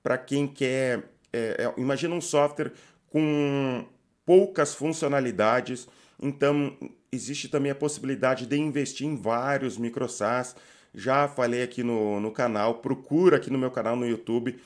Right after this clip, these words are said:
Eu me aprofundo sobre micro SaaS e tá crescendo essa comunidade de micro SaaS no Brasil. E o pessoal tá se concentrando aqui no meu grupo. Ou, é, tem outros pequenos grupos aqui no Brasil que estão falando sobre micro SaaS,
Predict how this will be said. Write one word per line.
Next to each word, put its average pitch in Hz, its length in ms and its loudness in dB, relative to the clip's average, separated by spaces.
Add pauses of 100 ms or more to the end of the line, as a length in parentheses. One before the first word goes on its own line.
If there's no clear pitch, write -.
(300)
Eu 120 120 -4
me 127 100 0
aprofundo 135 520 -2
sobre 120 300 -2
micro 117 340 -2
SaaS 123 460 0
e 139 80 -4
tá 147 360 2
crescendo 156 680 -2
essa 143 160 -2
comunidade 127 520 0
de 123 120 0
micro 139 320 -2
SaaS 127 400 -2
no 117 120 -2
Brasil. 113 580 0 (340)
E 127 80 -8
o 131 40 -2
pessoal 139 340 0
tá 135 80 -6
se 135 140 -4
concentrando 131 640 -2
aqui 123 320 -2
no 139 80 2
meu 120 160 2
grupo. 131 580 -2 (320)
Ou, 131 640 6 (280)
é, 113 280 0
tem 135 180 2
outros 135 320 2
pequenos 131 380 -4
grupos 143 340 -2
aqui 120 120 -6
no 123 100 -2
Brasil 113 280 0
que - 60 -10
estão 135 280 -2
falando 120 360 0
sobre 113 240 -4
micro 113 300 -4
SaaS, 139 320 0